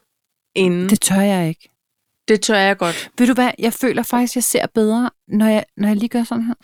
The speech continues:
Speaker 1: <laughs> Ja, men det er jo det. Men
Speaker 2: Gør du
Speaker 1: hvor
Speaker 2: det
Speaker 1: man kan
Speaker 2: også?
Speaker 1: Nej, men jeg skal jo løfte, for at når jeg skal have noget,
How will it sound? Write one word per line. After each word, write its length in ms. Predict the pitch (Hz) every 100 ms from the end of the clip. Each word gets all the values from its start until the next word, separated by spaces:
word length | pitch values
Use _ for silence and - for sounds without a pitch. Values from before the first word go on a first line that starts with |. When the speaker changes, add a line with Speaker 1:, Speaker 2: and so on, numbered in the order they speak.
| _
Speaker 1:
<laughs> 180 | 494 392
Ja, 60 | 262 415 392 - 403
men 100 | 294
det 120 | 247 311
er 40 |
jo 180 | 440 294
det. 200 | 302 302 - -
Men 80 | 302
Speaker 2:
Gør 100 | 277
du 60 | 240
Speaker 1:
hvor 80 | 370
Speaker 2:
det 40 | 392
Speaker 1:
man 120 | 403 415
kan 60 |
Speaker 2:
også? 140 | 254 - - - -
Speaker 1:
Nej, 320 | 240 233 262 -
men 200 | 254 247
jeg 100 | 247
skal 140 | -
jo 60 | 247
løfte, 520 | 220 247 269 - 320
for 180 | - 269
at 240 | 247 247
når 80 | 240
jeg 100 | 240
skal 160 | - 233
have 120 | 226
noget, 300 | 220 220 202